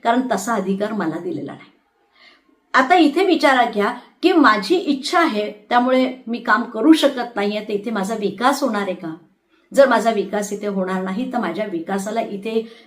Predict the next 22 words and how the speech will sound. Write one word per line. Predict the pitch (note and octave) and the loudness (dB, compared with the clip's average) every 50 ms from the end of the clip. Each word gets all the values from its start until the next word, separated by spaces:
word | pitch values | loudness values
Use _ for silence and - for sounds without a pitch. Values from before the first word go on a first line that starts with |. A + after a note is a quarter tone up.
| _ _ - | _ _ -4
प्लेटोने | A#3 A3+ G#3 G#3 B3 C#4+ D4+ F4 | -2 0 2 2 4 4 4 4
मांडलेली | E4+ D#4 B3 G#3 G3 G3+ G3 G3+ G#3 | 4 4 2 2 0 0 0 0 0
न्यायविषयक | G#3 G3+ F3 F3 F#3 F#3+ F#3+ - - G#3 G3+ - | 0 -2 -4 -4 -2 -4 -4 -4 -6 -8 -8 -6
कल्पना | F#3+ E3+ D#3+ D3 F#3+ F#3+ G3 | -6 -6 -6 -6 -4 -4 -4
ही | G3 F#3+ G3 A#3 | -4 -4 -4 -6
बाधक | G3 - F3 E3+ E3 D#3+ - A3+ C#4 C#4 - | -6 -6 -6 -6 -6 0 2 2 2 2 0
ठरत | - C4 B3+ B3+ B3+ - | -2 -2 -2 -2 -4 -4
नाही | A#3+ A3+ A#3 G#3 | -4 -4 -6 -6
का? | - F#3 E3+ F3+ F#3+ - _ _ _ _ _ _ _ - _ - | -8 -10 -10 -12 -14 -18 _ _ _ _ _ _ _ -20 _ 4
म्हणून | B3+ D4 E4+ D#4+ C4 | 4 6 6 6 4
व्यक्तीची | A#3 B3 A#3+ - - D#4+ D#4+ - E4+ | 4 2 2 2 2 0 2 4 4
योग्यता | D#4+ C4+ B3+ C4 C4 B3+ - D#4+ E4+ E4 E4 D#4+ | 6 8 8 8 6 6 4 0 2 4 4 4
जरी | C#4 C4 D4 C4+ C4 | 4 4 2 2 0
असली | A3+ - G3+ G3+ G3+ | 0 -2 -2 -2 -2
ना, | F3 E3 F#3 F#3+ - - - _ - | -2 -2 -4 -8 -10 -16 -2 _ 6
तरी | C4+ D4 D#4 - - | 6 6 6 2 -4
आपण | - - F#3+ - B3+ C4+ | -4 -4 -2 0 0 2
पाहतो | C4 B3 A3 G#3+ G#3+ G3+ - - | 2 2 0 -2 -4 -4 -4 -4
की | C#4 - - C4+ C4+ - | -4 -4 -4 -6 -6 -4
काही | A3+ G#3 G3 A#3 D4 | -4 -2 0 2 4
वेळेस | C#4 C4+ A3 A3 A3+ A3+ - - | 4 4 4 2 0 -4 -4 -4
आपण | - G3 F#3+ G#3 A3 G#3+ | -4 -2 0 -2 -2 -2